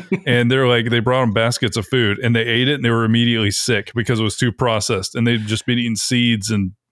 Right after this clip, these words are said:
Speaker 2: water and beans for two years.
Speaker 1: <laughs> That's a long time, man. I, that's the thing is, like, I think I would wanna do this. Two years is a long time to commit,
Speaker 2: Two ye-,
Speaker 1: though.
Speaker 2: like, it, it,
Speaker 1: That's a long
Speaker 2: okay.
Speaker 1: time.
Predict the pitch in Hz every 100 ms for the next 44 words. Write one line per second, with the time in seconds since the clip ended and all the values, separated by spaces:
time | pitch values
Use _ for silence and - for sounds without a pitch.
0 | _ _ _ 127 117 110 107 110 104 95
1 | 95 113 113 104 104 - - - 117 104
2 | 90 - 120 104 101 98 95 - - -
3 | _ _ _ _ - - - - - 185
4 | 226 170 139 160 160 151 165 160 120 113
5 | 139 156 _ _ - 139 156 233 269 240
6 | 170 147 135 131 127 143 220 214 175 151
7 | 127 135 131 113 - - _ - 294 277
8 | 170 135 120 117 113 104 107 98 95 -
9 | 101 208 220 139 135 131 - 165 180 -
10 | 143 160 135 120 104 98 92 87